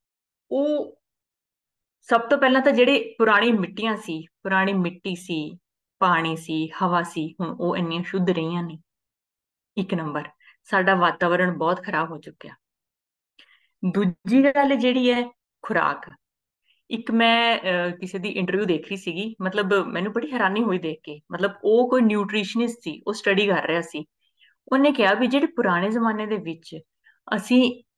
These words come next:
ਇੱਕ ਜੇ ਸੰਤਰਾ ਖਾਂਦੇ ਸੀ, ਜੇ ਉਹਦੇ ਇਫੈਕਟ ਆਪਾਂ ਹੁਣ ਲੈਣੇ ਚਾਹੁੰਦੇ ਹਾਂ, ਤਾਂ ਸਾਨੂੰ ਅੱਠ ਸੰਤਰੇ ਖਾਣੇ ਪੈਣੇ।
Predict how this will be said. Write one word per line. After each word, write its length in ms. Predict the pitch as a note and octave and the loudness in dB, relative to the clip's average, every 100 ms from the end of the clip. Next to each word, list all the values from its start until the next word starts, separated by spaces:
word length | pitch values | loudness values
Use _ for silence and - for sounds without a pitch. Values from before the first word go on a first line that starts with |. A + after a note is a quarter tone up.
| _ _ | _ _
ਇੱਕ 260 | C4+ C4+ C#4 | 2 2 2
ਜੇ 140 | C4+ | 4
ਸੰਤਰਾ 440 | C#4 D4 G#3 F#3 G#3+ | 4 2 2 2 0
ਖਾਂਦੇ 340 | A3 F#3 E3+ | 2 2 0
ਸੀ, 320 | D#3+ D3+ - _ _ _ F3+ | -2 -8 -16 _ _ _ -14
ਜੇ 280 | D3+ G3 A#3+ | -4 2 2
ਉਹਦੇ 400 | - G3 G#3 D4+ | 4 2 4 4
ਇਫੈਕਟ 380 | E4+ A3+ - | 4 2 2
ਆਪਾਂ 220 | G#3+ A#3+ A#3+ | 0 0 -2
ਹੁਣ 280 | G#3+ A3+ | 0 0
ਲੈਣੇ 260 | B3+ A3+ F#3+ | 2 0 0
ਚਾਹੁੰਦੇ 300 | F#3 G3 G3+ | -2 -2 0
ਹਾਂ, 160 | A3 - | -2 0
ਤਾਂ 160 | A3+ | -2
ਸਾਨੂੰ 320 | A#3 A#3+ B3 | 0 0 2
ਅੱਠ 160 | C4 C#4 | 2 0
ਸੰਤਰੇ 400 | C4+ A3 F#3+ F#3+ | -4 -4 -4 -4
ਖਾਣੇ 200 | F3 D3+ | -6 -10
ਪੈਣੇ। 200 | - | -14